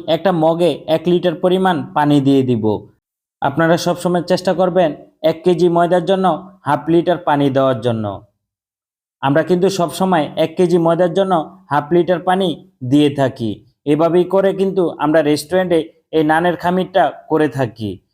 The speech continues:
আমার এখানে দুই কেজি ময়দা দেওয়ার পরে আমি আবারও ভালো করে মিক্স করে নিয়েছি। এমনকি এই খামিরটা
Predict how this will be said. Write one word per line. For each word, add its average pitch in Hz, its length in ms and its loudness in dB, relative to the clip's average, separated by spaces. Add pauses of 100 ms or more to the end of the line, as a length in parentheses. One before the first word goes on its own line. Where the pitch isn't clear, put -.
(200)
আমার 156 260 0
এখানে 180 320 0
দুই 156 220 2
কেজি 175 240 2
ময়দা 175 320 0
দেওয়ার 175 240 2
পরে 180 220 0 (220)
আমি 165 180 -2
আবারও 175 320 2 (140)
ভালো 147 200 0
করে 185 280 0
মিক্স 147 320 0
করে 147 220 -2
নিয়েছি। 131 440 -2 (360)
এমনকি 170 360 0
এই 180 200 4
খামিরটা 175 400 0